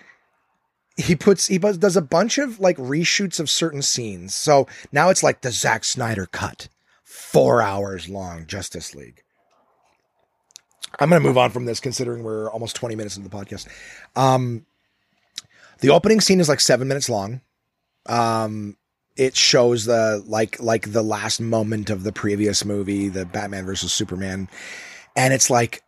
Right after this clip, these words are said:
long drawn out pauses, long flyover shots, um, shit that is just filler. It doesn't drive the plot forward. It doesn't add anything. It doesn't add tone.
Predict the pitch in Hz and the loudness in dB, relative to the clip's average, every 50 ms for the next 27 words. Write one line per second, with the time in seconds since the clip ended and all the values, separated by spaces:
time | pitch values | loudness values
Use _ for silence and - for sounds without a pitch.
0 | _ _ 113 120 120 123 127 123 123 127 127 131 135 135 135 135 135 135 135 131 | _ _ -8 -6 -2 2 4 6 6 8 8 8 6 6 6 4 2 0 -2 -4
1 | 123 117 117 110 120 117 113 117 117 117 117 113 104 - - - 117 113 110 110 | -4 -6 -4 -2 -2 0 0 -2 0 -2 -2 -4 -6 -8 -6 -2 0 0 2 0
2 | 110 95 98 104 98 87 - 92 98 110 113 117 113 113 110 104 - - - - | 0 -2 -2 -2 -4 -4 -6 -4 -2 0 0 0 -2 -4 -8 -12 -14 -14 -14 -14
3 | - - 104 113 107 101 104 113 113 113 110 110 95 101 107 104 - - - - | -12 -6 -4 -2 -2 0 2 2 4 4 4 2 2 2 2 4 4 4 4 4
4 | 110 101 98 98 98 - - - - - - - - - - - - - - _ | 4 2 2 0 -2 -4 -4 -4 -4 -4 -6 -10 -16 -18 -18 -18 -18 -20 -6 _
5 | 117 120 117 113 107 104 - _ _ - - - - - - - 165 185 196 - | 0 2 2 0 -2 -6 -12 _ _ 0 2 4 4 4 6 6 6 4 4 2
6 | _ - 143 131 123 113 101 - - - - - 120 120 117 117 - - - - | _ 2 4 4 4 2 0 -2 -2 -2 2 4 4 4 4 2 0 -4 -8 -16
7 | _ - - - - - - - - 123 113 107 98 73 - - - 120 110 - | _ -20 -20 -18 -16 -16 -6 4 6 6 6 6 4 2 -2 0 0 0 0 2
8 | - 117 117 104 127 120 117 - 113 113 101 104 110 98 92 104 92 - - - | 2 2 2 2 -2 2 2 2 4 4 2 0 0 -2 -2 -6 -6 -6 -6 0
9 | 101 110 117 - - - - 131 131 131 131 131 107 - 101 - 110 101 104 107 | 2 2 2 2 -4 0 2 4 6 6 6 4 2 0 -2 -2 -2 -2 -2 -4
10 | - _ _ - - 110 104 104 104 110 104 117 123 113 - 123 123 127 123 110 | -6 _ _ -10 -6 -4 -2 -2 -2 -2 -2 -2 -6 -4 -4 -4 -4 -4 -6 -6
11 | 92 98 95 90 104 - 92 92 90 80 - - - - 90 104 110 120 131 | -6 -6 -6 -6 -6 -8 -8 -10 -10 -8 -10 -10 -10 -8 -8 -6 -6 -6 -8